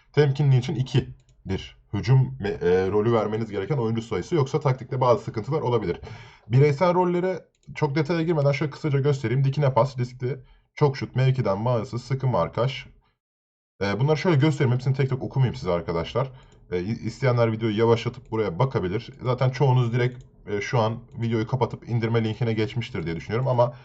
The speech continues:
geçmeyenler şanslı çünkü oyuncu tiplerini anlatacağım birazdan. Ne tarz oyuncular lazım bu taktikte. Topa sahipken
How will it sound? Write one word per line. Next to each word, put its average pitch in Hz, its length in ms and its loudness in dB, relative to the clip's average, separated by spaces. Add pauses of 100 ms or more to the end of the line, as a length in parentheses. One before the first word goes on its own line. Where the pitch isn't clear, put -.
(200)
geçmeyenler 123 600 4
şanslı 135 360 4
çünkü 135 240 2
oyuncu 120 380 2
tiplerini 113 320 -2
anlatacağım 90 400 -4
birazdan. 85 340 -4
Ne 110 120 2
tarz 95 260 -2
oyuncular 82 400 -2
lazım 78 380 -4
bu 73 80 -10
taktikte. - 560 -8 (500)
Topa 147 220 4
sahipken 175 580 2